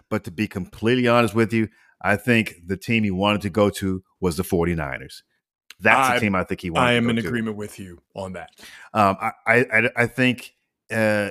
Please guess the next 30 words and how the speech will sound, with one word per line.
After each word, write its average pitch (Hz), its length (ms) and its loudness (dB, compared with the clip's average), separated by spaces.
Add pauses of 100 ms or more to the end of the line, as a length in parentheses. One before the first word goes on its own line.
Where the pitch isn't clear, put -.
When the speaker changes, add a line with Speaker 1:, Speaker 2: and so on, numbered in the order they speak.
Speaker 1:
if 117 260 -4
he, 107 600 -4 (400)
there 147 380 4
are 156 40 10
a 151 60 8
lot 185 240 6
of 156 180 2
reasons, 117 460 2
if 110 140 -8
I 127 140 6
were 139 120 0
Tom 113 300 -2
Brady, 101 320 -2
that 87 120 -8
I 98 140 0
would 98 200 -4
not 117 280 -2
have 95 160 -10
gone 90 260 -4
to 87 100 -18
the 90 80 -8
Raiders, 85 380 -6
and 101 260 -4
one 117 160 2
of 190 60 2
those 101 260 6
reasons 92 360 -4
would 85 180 -2
have 104 160 0
been 95 340 -2